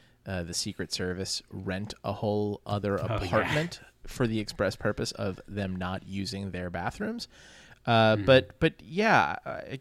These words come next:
Speaker 1: I'll keep that in mind for fifty fucking years from now, <laughs> the rate that this is going.
Speaker 2: <laughs>
Speaker 1: Um, anyway,
Speaker 2: Yay.
Speaker 1: uh,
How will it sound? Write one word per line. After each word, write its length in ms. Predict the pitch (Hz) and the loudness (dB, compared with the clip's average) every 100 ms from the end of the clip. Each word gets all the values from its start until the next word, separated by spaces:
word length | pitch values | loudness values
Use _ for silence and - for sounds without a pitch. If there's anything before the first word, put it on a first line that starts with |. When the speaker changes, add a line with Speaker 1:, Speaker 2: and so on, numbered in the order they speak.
| - | -6
Speaker 1:
I'll 220 | 107 123 143 | 2 2 0
keep 300 | - 170 - | -4 -6 0
that 160 | 160 | 0
in 140 | 160 151 | 2 0
mind 340 | 151 180 135 | 0 0 -2
for 240 | - 117 104 - - - - - - | 0 -2 -2 -10 -20 -20 -20 -20 -6
fifty 320 | 156 - 165 | -4 -4 -10
fucking 460 | - - 151 147 127 | -8 -6 -6 -6 -6
years 280 | 127 170 | -4 -6
from 180 | - 175 | -6 -8
now, 340 | 170 156 113 - _ _ | -8 -8 -10 -12 _ _
<laughs> 840 | _ _ - 160 120 - - - - | _ _ -14 -4 0 0 -2 -4 6
the 100 | 135 | 6
rate 320 | 131 131 127 | 6 2 0
that 120 | 120 | 0
this 220 | 147 - | 2 2
is 140 | - - | 0 -4
going. 640 | - 151 123 107 262 208 - | -4 0 0 0 -2 -4 -4
Speaker 2:
<laughs> 220 | 254 - - - | -4 -4 -8 -2
Speaker 1:
Um, 460 | 139 135 135 123 123 - - - - - - - - - - - - - - | 6 8 8 8 4 0 -6 -8 -12 -14 -16 -20 -20 -20 -20 -20 -20 -14 -2
anyway, 420 | 202 165 135 117 | 2 4 6 8
Speaker 2:
Yay. 520 | 131 156 143 143 139 | 10 10 10 8 8
Speaker 1:
uh, 380 | 135 131 131 | 10 10 10